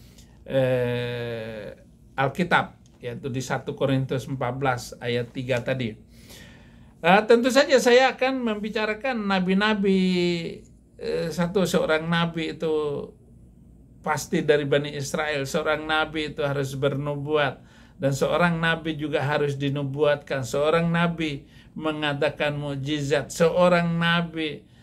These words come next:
eh, itu, eh, memiliki tanda khusus, yaitu kenabiannya itu sendiri, dengan, eh, berkata-kata dan mengajar,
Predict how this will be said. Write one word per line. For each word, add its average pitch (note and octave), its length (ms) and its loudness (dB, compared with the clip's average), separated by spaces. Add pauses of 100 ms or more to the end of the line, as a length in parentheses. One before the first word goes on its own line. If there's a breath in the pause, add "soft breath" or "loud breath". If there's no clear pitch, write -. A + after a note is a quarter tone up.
(160 soft breath)
eh, C3+ 840 0
itu, E3+ 320 4 (560)
eh, B2+ 600 -6
memiliki E3 1000 0 (360)
tanda E3 360 0
khusus, E3+ 600 0 (160)
yaitu C3+ 560 -6
kenabiannya C#3+ 800 0
itu C#3 160 -8
sendiri, D3 560 -4 (640 loud breath)
dengan, E3+ 1120 2 (320)
eh, B2 560 -6
berkata-kata E3+ 800 2
dan C#3+ 220 2
mengajar, C#3+ 720 -2